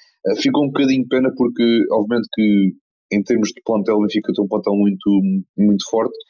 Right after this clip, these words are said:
mas pareceu-me que a dada altura o Benfica estava a conseguir ganhar nos minutos em que tinha o Broussard, o Tony Douglas e o Trey Dressel, os, os três bases, eh, dentro de campo,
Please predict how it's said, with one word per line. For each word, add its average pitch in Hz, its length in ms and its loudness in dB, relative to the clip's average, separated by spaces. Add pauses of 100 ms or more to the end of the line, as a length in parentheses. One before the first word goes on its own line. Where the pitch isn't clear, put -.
(320)
mas 123 180 0
pareceu-me 127 380 0
que 120 100 -4
a 117 40 2
dada 113 140 2
altura 117 200 0
o 113 40 -2
Benfica 117 320 -4 (200)
estava 117 300 -2
a - 80 -6
conseguir 107 380 0
ganhar 107 180 2
nos 104 160 2
minutos 107 360 0 (460)
em 107 120 2
que 101 60 0
tinha 110 380 2
o 107 140 2
Broussard, 117 480 0 (180)
o 107 100 0
Tony 113 280 0
Douglas 107 420 0 (400)
e 104 120 2
o 104 60 2
Trey 107 200 0
Dressel, 101 580 0
os, 95 160 0 (140)
os 95 120 -2
três 101 280 2
bases, 95 340 0 (500)
eh, 92 300 0
dentro 104 260 0
de 98 120 -10
campo, 87 280 -4